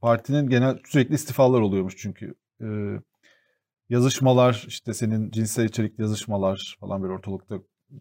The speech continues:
dolaşıyormuş. Partinin genel başkan yardımcılarının odalarına takılan bir duvar saati düşünün.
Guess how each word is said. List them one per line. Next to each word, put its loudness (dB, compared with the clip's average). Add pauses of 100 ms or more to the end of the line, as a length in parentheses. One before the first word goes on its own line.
dolaşıyormuş. -10 (100)
Partinin 2
genel 4
başkan 4
yardımcılarının 2
odalarına 2
takılan 2
bir -2
duvar 4
saati 0
düşünün. -4